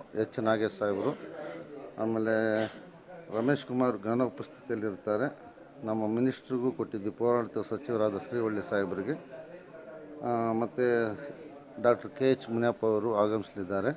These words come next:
ಆ, ಗೀತಾ ಆನಂದ್ ರೆಡ್ಡಿ ಅವರು ಆಗಮಿಸಲಿದ್ದಾರೆ.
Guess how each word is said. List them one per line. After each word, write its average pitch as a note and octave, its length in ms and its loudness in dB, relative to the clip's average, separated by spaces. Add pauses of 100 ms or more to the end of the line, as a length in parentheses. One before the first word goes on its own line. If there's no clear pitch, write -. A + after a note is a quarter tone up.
(1200)
ಆ, A#2 320 -2
ಗೀತಾ C3+ 260 2
ಆನಂದ್ A#2 320 6
ರೆಡ್ಡಿ G#2+ 200 2
ಅವರು G#2 240 2 (1400)
ಆಗಮಿಸಲಿದ್ದಾರೆ. G#2+ 880 -2